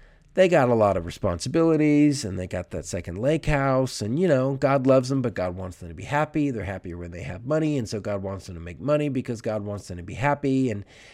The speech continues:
you know, there, there's, it's just a person who loves God, but you're not really sure if they love God or if they love money more.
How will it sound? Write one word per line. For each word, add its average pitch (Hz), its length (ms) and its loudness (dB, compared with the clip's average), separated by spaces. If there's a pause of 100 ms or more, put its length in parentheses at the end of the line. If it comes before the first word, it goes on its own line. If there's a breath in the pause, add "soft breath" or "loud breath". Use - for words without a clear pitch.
you 143 140 6
know, 131 160 2
there, 147 160 2
there's, 135 320 -2 (220)
it's 139 300 0
just 151 260 -6
a 139 60 -2
person 139 360 0
who 123 160 0
loves 127 420 2
God, 127 320 0
but 120 140 -6
you're 160 240 -4
not 190 200 -2
really 185 260 2
sure 160 180 0
if 156 80 -2
they 147 80 2
love 135 240 2
God 123 380 2
or 147 280 4
if 110 280 -4
they 101 480 0 (320)
love 90 600 2 (1000)
money 110 640 2 (160)
more. 107 400 -4